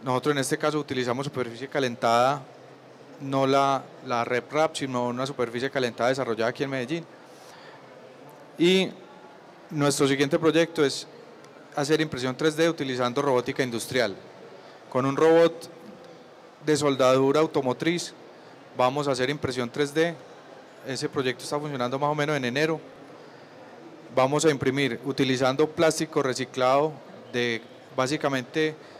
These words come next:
carcasas de computadores e impresoras a fabricar mobiliario urbano.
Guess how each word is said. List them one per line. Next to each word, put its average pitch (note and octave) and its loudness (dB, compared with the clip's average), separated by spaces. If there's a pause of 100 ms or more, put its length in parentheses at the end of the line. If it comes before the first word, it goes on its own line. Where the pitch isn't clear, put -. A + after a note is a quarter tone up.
(180)
carcasas C3+ -2
de D3+ 2
computadores C3 0
e D3+ -4
impresoras C#3 -2 (340)
a B2+ -4
fabricar B2+ 0
mobiliario B2+ 2
urbano. B2+ 0